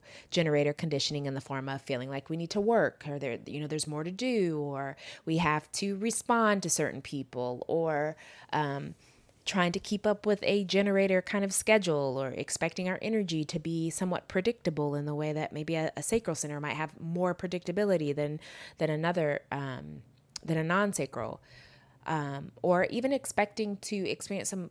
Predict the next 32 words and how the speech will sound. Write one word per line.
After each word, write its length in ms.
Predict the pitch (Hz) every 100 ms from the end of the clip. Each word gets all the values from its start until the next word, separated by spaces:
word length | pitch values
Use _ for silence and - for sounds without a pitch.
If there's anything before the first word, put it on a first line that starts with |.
| -
form 200 | 185 175
of, 160 | 165 -
like, 200 | 151 -
satisfaction 1040 | - 165 165 160 - 160 180 - 143 113
and, 180 | 104 135
and, 220 | - 139 -
and 200 | - 147
being 220 | 160 170 165
able 220 | 160 160
to, 120 | -
like, 260 | 151 143 - _ _
"I'll 220 | 160 165
feel 180 | 156 180
better 300 | 156 160 156
when 160 | 151 147
something 320 | 147 156 147
is 160 | 139
done 340 | 123 160 156 143
and 180 | 120 -
complete." 460 | 151 - 151 110
Like, 220 | 107 110 - - - -
all 160 | 214
of 100 | 247
those 160 | 220 185
are 80 | 170
little, 440 | 160 165 151 - -
are, 200 | 123 -
are 80 | 147
s-, 180 | 156 -
more 260 | 160 170 165
subtle, 640 | - 143 131 110 139 208 - _ _ _ _ _ _ - -
um, 320 | 175 151 139